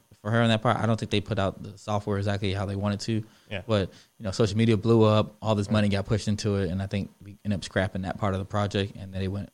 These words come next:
Speaker 1: you know, she went on to do her more stuff, and that's kinda when I went into, um, you know, 'cause, like, technically between that right there, I was doing that at the same time when, like, I was at, like, Daybreak, was, like, my first kinda, like,
Speaker 2: Right.
Speaker 1: big, um, I would say, like, real job that was not, um,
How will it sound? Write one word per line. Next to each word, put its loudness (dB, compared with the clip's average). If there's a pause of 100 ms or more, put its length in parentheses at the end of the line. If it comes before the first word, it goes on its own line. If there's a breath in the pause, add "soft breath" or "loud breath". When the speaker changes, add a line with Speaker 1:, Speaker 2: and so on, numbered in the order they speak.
(160)
Speaker 1:
you -18
know, -20
she -10
went 0
on -2
to -20
do -6
her -6
more -6
stuff, -6 (520 soft breath)
and -18
that's -10
kinda -2
when -2
I -2
went -2
into, -6
um, -16 (420)
you -18
know, -6
'cause, -12
like, -2 (300)
technically 4
between 2 (280)
that 0
right 2
there, 2 (540 soft breath)
I 6
was 6
doing 6
that 4 (360)
at -2
the -14
same 4
time 0
when, 0
like, -4
I -6
was -2
at, -6
like, -8
Daybreak, 0
was, -10
like, -8
my -6
first -6
kinda, -4
like, -6 (240)
Speaker 2:
Right. -6 (140)
Speaker 1:
big, -2 (160)
um, -4
I -2
would 2
say, 4
like, -4 (260)
real 6
job 4
that 0
was -4
not, 0
um, -4